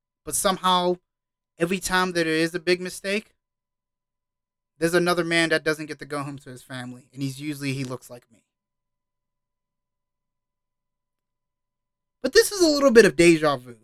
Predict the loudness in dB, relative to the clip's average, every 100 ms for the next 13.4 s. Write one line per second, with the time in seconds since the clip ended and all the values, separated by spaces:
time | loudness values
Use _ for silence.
0 | _ -10 -4 -4 -6 -14 -8 -8 -6 -4
1 | -4 -4 -4 -4 -8 -14 -4 -4 -2 -8
2 | -10 -10 -10 -10 -14 -14 -6 -6 -6 -10
3 | -8 -8 -8 -2 -4 -4 -16 -8 -4 -2
4 | -4 _ _ -14 -10 -8 -6 -6 -6 -6
5 | -6 -8 -6 -8 -10 _ _ _ -2 4
6 | 4 4 0 _ _ _ _ _ _ -6
7 | -2 0 2 2 0 -2 -4 0 -2 -2
8 | -8 -10 -6 -4 0 2 2 0 -6 _
9 | _ _ _ _ _ _ -8 0 2 2
10 | 0 -2 -2 -2 -2 0 -2 -2 -4 -6
11 | -8 -10 -6 -2 -2 0 -2 -2 -6 _
12 | _ -20 -20 -20 -6 -6 -2 -2 -2 -2
13 | -4 -2 -2 -4